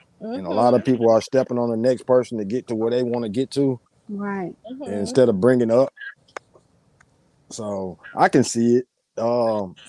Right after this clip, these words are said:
Speaker 1: you gonna have many help and many try to down, 'cause they wanna be where you at.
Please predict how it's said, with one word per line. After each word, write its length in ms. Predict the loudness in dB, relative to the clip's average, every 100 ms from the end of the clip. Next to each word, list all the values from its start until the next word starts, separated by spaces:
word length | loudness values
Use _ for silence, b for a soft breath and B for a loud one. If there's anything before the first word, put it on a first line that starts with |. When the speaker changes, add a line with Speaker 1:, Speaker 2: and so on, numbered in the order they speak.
| B -18 _ -20 _ _ _ -6
Speaker 1:
you 80 | 2
gonna 180 | 4 4
have 120 | 4
many 260 | 2 0
help 300 | -2 -2 -4 -6
and 240 | -8 -6
many 380 | -4 -4 -4 -6 _ _ _ _ _
try 160 | -10 -8
to 80 | -6
down, 540 | -6 -8 -10 -16 -18 -10
'cause 120 | 2
they 140 | 4
wanna 240 | 4 2 0
be 160 | -2
where 160 | 0 0
you 160 | 0
at. 100 | -2